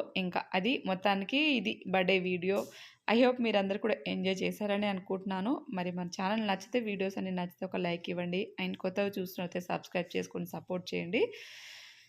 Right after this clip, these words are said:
So ఇది ఫ్రెండ్స్ ఇవాల్టి వీడియో. I hope మీకు ఈ వీడియో నచ్చితే తప్పకుండా లైక్ చేయండి. ఛానల్‌కి అసలు సబ్స్క్రైబర్సే లేరు.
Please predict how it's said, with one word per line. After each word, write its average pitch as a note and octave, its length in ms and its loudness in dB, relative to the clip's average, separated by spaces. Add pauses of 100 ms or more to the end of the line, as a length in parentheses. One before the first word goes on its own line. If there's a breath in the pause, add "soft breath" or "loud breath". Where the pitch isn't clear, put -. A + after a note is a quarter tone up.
(140)
So - 160 6 (120)
ఇది D4 280 8
ఫ్రెండ్స్ D4 340 4 (140)
ఇవాల్టి B3 360 8
వీడియో. B3 360 6 (280)
I G#3 140 2
hope A3+ 220 4
మీకు A#3 220 -2
ఈ G3+ 40 0
వీడియో A3+ 260 6
నచ్చితే A3 320 2
తప్పకుండా C#4+ 380 6
లైక్ B3 320 8
చేయండి. A#3+ 400 4
ఛానల్‌కి G3+ 440 2
అసలు G3 220 0
సబ్స్క్రైబర్సే G3+ 840 4
లేరు. F#3+ 380 4